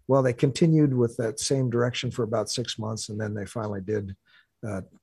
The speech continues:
uh, terminate him when they realized that there wasn't, uh, uh, a better path for them. So, I mean, that's an example, you know, just, but, uh, the good work was being,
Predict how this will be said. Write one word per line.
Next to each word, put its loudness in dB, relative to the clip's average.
uh, -6
terminate -2
him -6
when -4
they -6
realized -6
that -10
there -6
wasn't, -10
uh, -8
uh, -8
a 0
better -4
path -6
for -10
them. -14
So, 0
I -8
mean, -2
that's 4
an 4
example, -2
you -2
know, -2
just, -4
but, 0
uh, 0
the 0
good 6
work 6
was 4
being, 2